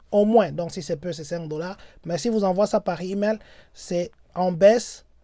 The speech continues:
d'à peu près moins de cent dollars. À peu près. À peu près moins de cent dollars. Donc c'est juste pour dire que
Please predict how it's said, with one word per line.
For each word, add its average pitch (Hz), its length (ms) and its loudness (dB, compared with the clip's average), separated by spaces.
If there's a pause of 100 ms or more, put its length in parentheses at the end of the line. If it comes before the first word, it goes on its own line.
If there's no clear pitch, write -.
(200)
d'à 180 200 0
peu 208 220 0
près 254 400 0 (160)
moins 196 220 2
de 170 100 -2
cent 170 240 -8
dollars. 143 380 -10 (340)
À 175 100 -4
peu 190 160 -4
près. - 320 -10 (2500)
À 165 80 -10
peu 175 140 -6
près 190 180 -4
moins 190 140 -2
de 165 80 -6
cent 175 200 -8
dollars. 151 300 -6
Donc 185 160 0
c'est 226 140 4
juste 277 240 0
pour 285 180 0
dire 262 240 2
que 214 180 2